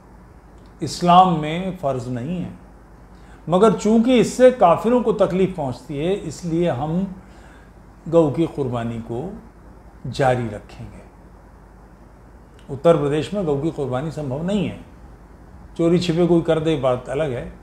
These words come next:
तो फिर उसका हाल अखलाक वाला होता है। बिसाड़ा में बछड़ा मार दिया था तो उसका हाल फिर अखलाक वाला हुआ।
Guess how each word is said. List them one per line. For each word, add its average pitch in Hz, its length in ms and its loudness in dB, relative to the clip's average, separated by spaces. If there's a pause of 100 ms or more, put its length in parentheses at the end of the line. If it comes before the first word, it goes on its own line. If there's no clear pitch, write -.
(440)
तो 147 60 -10
फिर 156 180 -6
उसका 151 280 -2
हाल 131 300 4
अखलाक 156 500 -4
वाला 160 180 -2
होता 113 320 -8
है। 95 140 -14 (2000)
बिसाड़ा 131 320 0
में 131 300 -4
बछड़ा 123 260 -2
मार 135 200 0
दिया 156 180 0
था 202 240 -8 (500)
तो - 60 -14
उसका 127 240 -6
हाल 135 240 -2
फिर 165 120 -2
अखलाक 180 420 -2
वाला 127 160 -6
हुआ। 104 260 -12